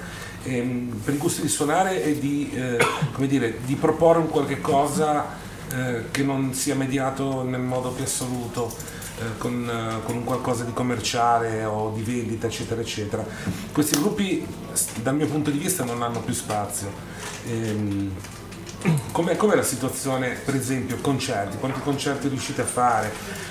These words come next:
Dove? E quali sono le zone, per esempio, eh, in Italia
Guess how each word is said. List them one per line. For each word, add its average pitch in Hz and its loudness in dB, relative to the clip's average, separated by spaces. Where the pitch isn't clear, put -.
Dove? 160 6
E - 0
quali 160 6
sono 202 4
le 135 2
zone, 160 2
per 139 2
esempio, 131 2
eh, 110 -2
in 120 -2
Italia 123 2